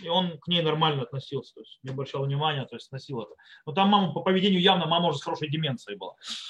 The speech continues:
Вот. Э, он это сносил. Нигде не сказано, что я должен рисковать своим здоровьем и жизнью ради уважения родителей.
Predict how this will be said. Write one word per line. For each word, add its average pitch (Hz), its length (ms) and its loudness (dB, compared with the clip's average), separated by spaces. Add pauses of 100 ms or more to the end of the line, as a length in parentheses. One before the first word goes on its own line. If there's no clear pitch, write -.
(200)
Вот. 165 440 0
Э, 160 680 8 (240)
он 226 200 6
это 233 100 4
сносил. - 340 -2 (400)
Нигде 175 340 2
не 381 100 4
сказано, 370 260 0
что 214 160 6
я 180 60 4
должен 233 500 2 (1000)
рисковать 185 640 2
своим 180 340 2
здоровьем 165 760 2
и 165 60 -8
жизнью 220 340 -4
ради 190 240 0
уважения 151 360 -4
родителей. 135 320 -12